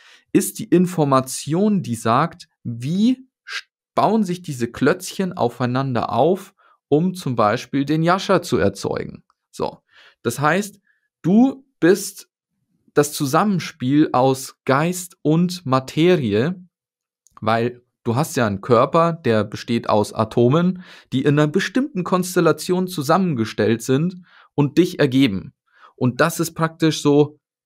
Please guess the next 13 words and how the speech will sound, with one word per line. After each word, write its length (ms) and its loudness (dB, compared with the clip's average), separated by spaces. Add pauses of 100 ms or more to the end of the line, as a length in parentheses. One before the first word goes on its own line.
der 140 4
Geist, 680 0
der 180 4
in 140 2
dich 160 0
hineinfließt 1040 -2 (400)
und 600 2 (340)
sagt, 680 -4 (100)
wie 240 -4
sollen 300 0
die 160 -6
Atome 440 2
sich 440 -6